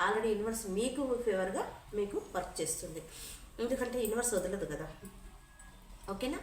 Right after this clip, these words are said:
అలాంటి పర్సన్ మళ్ళా, ఆ, enter the dragon అన్నట్టు మళ్ళీ వచ్చేస్తున్నారు. వచ్చి Page of Pentacles-తో ఒక చిన్న న్యూ బిగినింగ్,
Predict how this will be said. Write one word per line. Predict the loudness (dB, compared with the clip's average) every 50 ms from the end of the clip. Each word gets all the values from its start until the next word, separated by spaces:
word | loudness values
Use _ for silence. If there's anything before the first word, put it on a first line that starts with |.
| -4
అలాంటి | -2 -2 -2 -2 -2
పర్సన్ | -4 -4 -2 -2 -2 -2
మళ్ళా, | -2 -2 -2 -2 -4 -4 -6 -10 -14 -16 -16 -16 -14 -14 -14 -16 -16 -18 -18 -20 -20 -20 -20 -20 -20 -20 -18 -14 -10
ఆ, | -8 -6 -4 -4 -4 -2 -2
enter | -2 0 0
the | 0 0 0 2
dragon | 2 2 2 2 2 2 0 -2
అన్నట్టు | -2 -2 -2 -4 -4 -4 -6 -8 -8 -12 -16 -18 -20 -10 -6
మళ్ళీ | -4 -2 0 2 4 4 4
వచ్చేస్తున్నారు. | 4 2 0 0 -2 -4 -4 -4 -4 -4 -4 -4 -4 -4 -4 -4 -2 -2
వచ్చి | -2 -2 -2 -4 -6 -6 -8 -10 -14 -18 -20 -20 -20 -20 -20 -18 -14 -12 -12 -12 -12 -14 -16 -18 -20 -20 -20 -20 -20 -20 -20 -20 -20 -20 -20 -20 -20 -20 -20 -18 -18 -16 -16 -16 -16 -16 -16 -14 -14 -14 -14 -16 -18 -20 -20 -20 -20 -20 -20 -18 -16 -16 -14 -14 -14 -14 -14 -14 -14 -14 -14 -16 -16 -18 -18 -18 -18 -14 -2 2
Page | 2 4 6 6 4
of | 4 2
Pentacles-తో | 0 2 0 0 -2 -2 -2 -4 -4 -4 -4 -4
ఒక | -4 -4 -4 -6 -6 -6 -6
చిన్న | -6 -4 -2 0 0 2 2 2 2 2 2
న్యూ | 2 0 0 0
బిగినింగ్, | -2 -2 -4 -4 -6 -6 -8